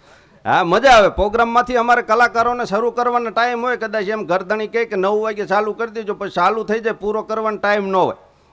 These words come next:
હા, એક દિવસ સવારમાં મારે પાંચ વાગી ગયા, ઘરે પહોંચ્યો ને, મેં ડોરબેલ દબાવી, દૂધની તપેલી લઈને બારી આવી, "અઢી લિટર આપો." એટલે કીધું, "દૂધવાળો નથી." હા, પછી તપેલી હું મૂકી દઉં. એ કે, "દૂધવાળા તમારી જેવા જ લાગે."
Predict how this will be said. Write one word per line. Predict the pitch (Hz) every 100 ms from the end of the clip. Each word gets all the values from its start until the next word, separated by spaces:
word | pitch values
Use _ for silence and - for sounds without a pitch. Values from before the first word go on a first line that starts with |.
| -
હા, | 113 135
એક | 120 165 170
દિવસ | 180 165
સવારમાં | 190 196 196 190
મારે | 196 175
પાંચ | 180 202 190
વાગી | 170 165 160
ગયા, | 147
ઘરે | 117 147 175
પહોંચ્યો | 175 202 240
ને, | 233
મેં | 196
ડોરબેલ | 170 190 196 190
દબાવી, | 185 185 202 185
દૂધની | 185 185 190
તપેલી | 185 190 214 208
લઈને | 196 185 165
બારી | 147 131 107
આવી, | 82 _ _ _ _ _ _ _ 254 214 _ - - -
"અઢી | 123 120 165
લિટર | 151 151 151 131
આપો." | 123 - - _ - - - 269 _ - _ _ _ _ _ _ _ _ _ -
એટલે | 160
કીધું, | 147 170 190 151
"દૂધવાળો | 175 180 185 185 170
નથી." | 156 160 151 92 - - - - _ _ _ _ _ _ _ _ -
હા, | 110 107
પછી | 156 170
તપેલી | 170 180 - 196 180
હું | 185 175
મૂકી | 160 147 123
દઉં. | 123 165 - 170
એ | 113
કે, | 135
"દૂધવાળા | 120 143 139 147 151
તમારી | 147 147 143 131
જેવા | 127 131
જ | 110
લાગે." | 104 87